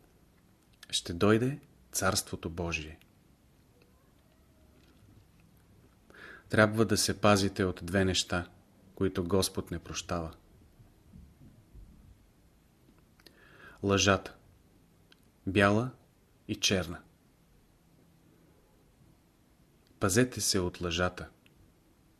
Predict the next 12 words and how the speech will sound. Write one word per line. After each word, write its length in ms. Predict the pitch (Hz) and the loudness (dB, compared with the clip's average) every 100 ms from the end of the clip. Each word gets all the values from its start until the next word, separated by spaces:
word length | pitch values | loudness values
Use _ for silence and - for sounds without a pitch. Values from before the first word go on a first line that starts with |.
| _ _ _ _ _ _ _ - - _ _ _ _ _ _ _ _ - - - 120 | _ _ _ _ _ _ _ -20 -20 _ _ _ _ _ _ _ _ -20 -20 -2 6
Можеш 500 | 123 113 107 - - | 6 6 2 0 2
да 100 | 107 | 2
излъжеш 460 | 98 110 110 98 - | 4 4 4 2 0
само 400 | - 107 101 101 | 2 4 4 4
онзи, 360 | 101 90 104 - - _ _ - - - | 2 0 -6 -8 -20 _ _ -20 -20 -8
когото 340 | 92 95 - | 0 0 2
не 80 | 92 | -2
обичаш, 680 | 87 98 101 80 - - - _ _ _ - _ - - - - | 0 0 -2 -4 -6 -8 -16 _ _ _ -20 _ -20 -20 -20 -8
защото 420 | 98 95 110 107 | -4 2 2 2
щом 260 | 95 113 110 | -2 2 2
излъжеш 460 | 95 104 95 92 98 | 4 4 2 0 0
някого, 480 | 92 - 87 92 | -2 -2 -8 -10